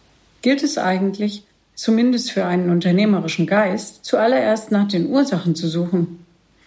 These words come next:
Tatsächlich wird aber häufig alles getan, um das Unmögliche doch noch durchzudrücken.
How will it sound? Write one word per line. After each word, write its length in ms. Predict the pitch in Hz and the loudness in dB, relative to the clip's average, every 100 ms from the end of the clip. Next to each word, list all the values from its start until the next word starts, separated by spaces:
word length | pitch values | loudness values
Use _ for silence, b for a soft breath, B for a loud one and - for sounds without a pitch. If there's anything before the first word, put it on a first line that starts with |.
| b b | b b
Tatsächlich 640 | 208 202 269 269 240 - | -2 2 0 0 -2 0
wird 160 | 226 214 | -2 0
aber 220 | 196 196 | 0 0
häufig 420 | 190 - 180 - | -2 -4 -6 -4
alles 300 | 185 185 - | -2 -2 -4
getan, 680 | 190 - 175 160 170 202 - | -6 -2 -2 0 0 -2 -2
um 180 | 214 220 | 2 4
das 220 | 202 202 | 2 0
Unmögliche 680 | - 170 202 240 208 180 170 | 0 2 4 2 -2 -2 -2
doch 300 | 160 208 - | 0 -2 -2
noch 180 | 151 - | -4 -4
durchzudrücken. 920 | 156 151 - - 160 - 160 165 | -6 -6 -8 -12 -10 -10 -6 -4